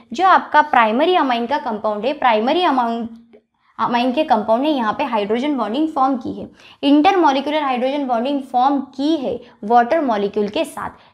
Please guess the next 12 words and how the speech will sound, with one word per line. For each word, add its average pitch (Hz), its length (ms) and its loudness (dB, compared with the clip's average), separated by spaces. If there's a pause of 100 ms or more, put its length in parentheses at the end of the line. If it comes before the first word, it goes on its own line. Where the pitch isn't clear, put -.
यानी 277 340 2
इसका - 320 -2
मतलब 254 460 -2
क्या 247 160 4
होता 254 340 0
है, 196 200 -6 (320)
वो 262 200 4
अमाइंस 302 640 2 (280)
वाटर 269 420 0
मॉलिक्यूल 294 420 -2
के 269 120 0
साथ 262 280 0